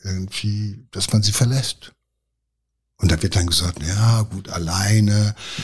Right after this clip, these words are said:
äh, kann ich das Haus nicht oder ich kann mir mein Auto nicht mehr erlauben“ oder so. Das sind aber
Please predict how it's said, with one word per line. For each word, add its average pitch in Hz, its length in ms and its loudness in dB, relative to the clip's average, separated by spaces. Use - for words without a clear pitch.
äh, 104 180 -2
kann 101 220 -2
ich 98 120 2
das - 240 2
Haus 127 320 0
nicht 123 380 0
oder 98 280 -2
ich 101 180 -8
kann 110 180 4
mir 101 80 6
mein 104 180 2
Auto 113 320 -2
nicht 120 240 0
mehr 117 100 2
erlauben“ 113 440 2
oder 92 200 -6
so. - 160 -2
Das 110 140 2
sind 110 300 2
aber 107 120 2